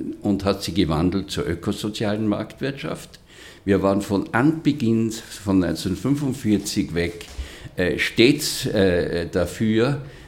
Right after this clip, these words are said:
äh, dass der Markt einen Rahmen braucht. Dieser Rahmen ist die Sozialordnung.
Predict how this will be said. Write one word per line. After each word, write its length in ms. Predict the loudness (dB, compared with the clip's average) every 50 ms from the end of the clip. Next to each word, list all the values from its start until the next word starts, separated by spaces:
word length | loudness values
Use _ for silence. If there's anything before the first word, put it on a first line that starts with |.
| -14 -8 -4
äh, 100 | -4 -4
dass 460 | -2 0 0 0 0 0 -4 -4 -2
der 100 | 0 2
Markt 580 | 2 2 2 2 0 0 -2 -4 -8 -10 -6 -2
einen 300 | -2 0 2 2 2 2
Rahmen 600 | 0 0 0 0 0 0 0 2 2 2 0 -2 -4
braucht. 520 | -4 -4 -4 -2 -4 -6 -8 -12 -14 -18 -10 -6
Dieser 300 | -6 -4 -2 -2 -2 0
Rahmen 440 | 0 0 0 0 2 2 0 0 0
ist 200 | -2 -4 -4 -4
die 60 | -6
Sozialordnung. 1300 | -4 -4 -4 -6 -4 -2 -2 -2 0 0 -2 -2 0 0 0 0 -2 -2 -2 0 2 2 2 2 0 -2